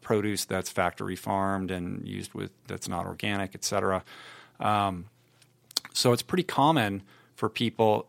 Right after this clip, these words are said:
even people that live in, in relatively mild climates, to be vitamin D deficient. You see that a lot, which is, you know, if you're out running out in the sun all the time, it's probably not an issue. But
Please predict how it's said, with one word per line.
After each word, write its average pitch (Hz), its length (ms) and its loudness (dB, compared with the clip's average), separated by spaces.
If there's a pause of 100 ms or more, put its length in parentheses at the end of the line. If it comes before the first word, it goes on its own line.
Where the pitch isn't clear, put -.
even 185 240 -4
people 170 280 0
that 127 240 4
live 117 240 4
in, 117 240 2
in 110 280 -2
relatively 110 520 0
mild 104 260 2
climates, 113 520 -2
to - 100 -14
be 101 140 -4
vitamin 92 360 0
D 107 220 -4
deficient. 101 720 -4
You 104 100 -10
see 107 220 -6
that 107 160 0
a 107 60 -2
lot, 104 400 2
which - 120 -8
is, 98 300 -6
you 123 80 -4
know, 98 160 2
if 98 140 -2
you're 135 100 8
out 113 160 8
running 107 460 0
out 101 140 4
in 101 40 -8
the 95 60 -4
sun 143 200 2
all 113 100 4
the 101 60 0
time, 92 360 -2
it's 90 100 -8
probably 98 400 0
not 92 200 0
an 92 120 -6
issue. 80 400 -2
But 101 220 2